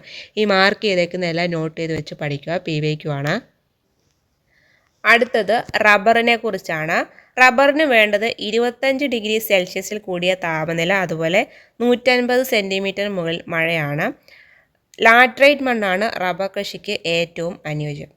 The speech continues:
ലാറ്ററൈറ്റ് മണ്ണാണ്. കേരളമാണ് ഇന്ത്യയിൽ ഏറ്റവും കൂടുതൽ റബ്ബർ ഉൽപ്പാദിപ്പിക്കുന്ന സംസ്ഥാനം. പി വൈ ക്യു ആണ്. കേരളമാണ് ഇന്ത്യയിൽ ഏറ്റവും കൂടുതൽ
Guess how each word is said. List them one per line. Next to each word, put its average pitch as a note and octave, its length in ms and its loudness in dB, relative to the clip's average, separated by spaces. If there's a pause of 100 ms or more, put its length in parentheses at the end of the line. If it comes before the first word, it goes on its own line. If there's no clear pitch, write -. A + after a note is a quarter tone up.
(100)
ലാറ്ററൈറ്റ് E3+ 580 -2
മണ്ണാണ്. D#3+ 720 -4 (180)
കേരളമാണ് A3+ 760 4 (120)
ഇന്ത്യയിൽ F3 520 -4 (160)
ഏറ്റവും F#3 600 0
കൂടുതൽ D#3+ 440 -4 (220)
റബ്ബർ E3+ 400 2
ഉൽപ്പാദിപ്പിക്കുന്ന D#3 840 -6
സംസ്ഥാനം. D3+ 640 -8
പി D3+ 180 -6
വൈ D#3 140 -2
ക്യു E3 180 -10
ആണ്. D#3+ 240 -2 (440)
കേരളമാണ് G3+ 720 2
ഇന്ത്യയിൽ F3 460 -6 (140)
ഏറ്റവും E3 500 -6
കൂടുതൽ D#3+ 340 -4